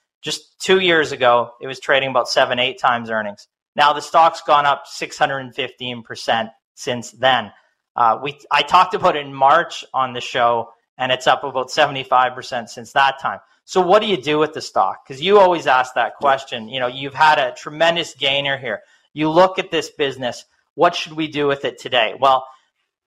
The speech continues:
when we see a stock that has huge gains like this, we've gotta look at the business every time with fresh eyes. Uh, what were we paying when we originally bought it and what we're paying today? Now, not the price, 'cause the price is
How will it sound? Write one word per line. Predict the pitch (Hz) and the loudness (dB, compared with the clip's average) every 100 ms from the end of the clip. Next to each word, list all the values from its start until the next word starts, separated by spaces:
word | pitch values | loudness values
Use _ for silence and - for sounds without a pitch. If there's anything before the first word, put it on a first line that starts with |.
| _ | _
when | 160 190 185 | 0 2 2
we | 226 247 - | 0 0 -2
see | - 220 | -4 -2
a | 196 | 0
stock | - 175 170 | 4 4 4
that | 175 | 0
has | 156 147 | -2 -2
huge | - 165 151 - | -6 -6 -6 -4
gains | 143 135 127 | -2 -2 -4
like | 127 | -4
this, | - 131 - | -4 -6 -2
we've | 143 | 2
gotta | 156 160 | 4 4
look | 151 170 | 0 -4
at | 208 | -4
the | 175 | -4
business | 156 147 156 - | -4 -4 -6 0
every | 143 147 160 | 0 0 -2
time | 151 135 131 | 2 2 2
with | 127 - | -4 -8
fresh | - 120 - | 0 0 2
eyes. | 127 123 101 - _ _ _ - | 2 2 0 -6 _ _ _ -4
Uh, | 123 | -2
what | 127 180 180 | 4 4 6
were | 185 | 2
we | 185 180 | 2 -2
paying | 170 156 156 | 2 2 2
when | 156 147 | -2 -4
we | 139 | -6
originally | 135 139 151 165 165 | -4 -2 -2 -4 0
bought | 151 143 156 | 4 4 4
it | - 139 | -4 -10
and | 139 | -2
what | 143 151 | 0 2
we're | 147 | -2
paying | 143 139 131 127 | -4 -4 -4 -6
today? | 135 139 110 - _ _ - | -2 0 0 -4 _ _ -2
Now, | 135 143 | 0 2
not | 165 - | 4 4
the | 220 | 2
price, | - 202 135 104 - - _ _ _ _ _ | 2 4 4 2 -14 -20 _ _ _ _ _
'cause | 175 139 | -4 -2
the | 151 | -4
price | - 170 175 180 - 156 | 2 4 4 -2 -12 -4
is | 151 143 127 - | -2 -2 -6 -16